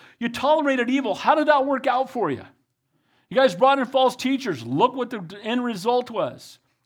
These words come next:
And God brings about righteous judgment as a warning to all others. And again, the children were her followers, to kill with death, with pestilence, with a disease or a plague, and all the, so that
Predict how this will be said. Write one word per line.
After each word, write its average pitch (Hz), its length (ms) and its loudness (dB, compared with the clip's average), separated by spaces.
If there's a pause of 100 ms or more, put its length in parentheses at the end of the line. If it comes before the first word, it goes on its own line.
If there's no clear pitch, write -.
And 147 120 -2
God 180 320 0
brings 190 460 -4 (220)
about 185 420 -4
righteous 175 480 -4
judgment 170 580 -6 (240)
as 135 160 -6
a 151 60 -4
warning 151 480 -2
to 147 180 -10
all 135 520 -4
others. 131 480 -4
And 131 80 -2
again, 131 220 -4
the 127 80 -4
children 156 380 -6
were 135 100 -4
her 127 120 -4
followers, 143 800 -4 (320)
to 139 100 -6
kill 170 260 -2
with 143 220 -2
death, 156 240 -2
with 131 160 -8
pestilence, 127 720 -6
with 139 160 -8
a 135 80 -6
disease 139 540 -6
or 127 100 -4
a 117 60 -6
plague, 127 580 -8 (440)
and 131 100 -2
all 160 180 6
the, 175 140 -2
so - 340 -6
that 160 160 -2